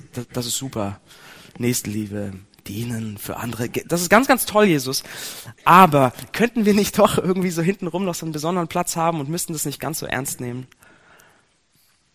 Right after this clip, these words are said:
Und als die anderen zehn Jünger das hören, das ist auch interessant, sie hören das und we-, sie werden stinksauer. Aber warum eigentlich? Warum werden die sauer?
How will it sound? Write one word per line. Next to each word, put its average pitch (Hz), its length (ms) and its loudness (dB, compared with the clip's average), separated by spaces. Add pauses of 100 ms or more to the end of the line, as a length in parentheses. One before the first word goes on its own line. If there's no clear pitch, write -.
(720)
Und 147 120 0
als 160 140 6
die 180 120 2
anderen 208 220 6
zehn 196 240 4
Jünger 202 200 4
das - 240 0
hören, 131 340 0
das 147 160 -2
ist 151 60 -4
auch - 200 0
interessant, 120 520 -6 (440)
sie 151 180 -2
hören 196 180 6
das 165 100 4
und 147 140 0
we-, 151 120 6
sie 151 140 2
werden 156 160 4
stinksauer. 117 680 0 (1080)
Aber 180 220 4
warum 214 320 6
eigentlich? 113 640 2 (1700)
Warum 220 240 4
werden 220 160 8
die 208 60 2
sauer? 180 380 2